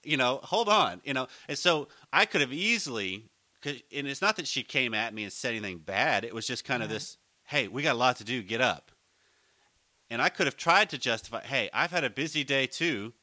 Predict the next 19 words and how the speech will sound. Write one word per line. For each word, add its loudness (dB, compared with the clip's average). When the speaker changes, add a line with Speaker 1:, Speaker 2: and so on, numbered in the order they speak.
Speaker 1:
Give 2
me -2
a -2
moment." -10
Or 2
it -6
could -4
have -6
been, -4
"All -4
right, 0
there's -8
still -6
things -4
we -6
need -4
to -8
do. -6
So -4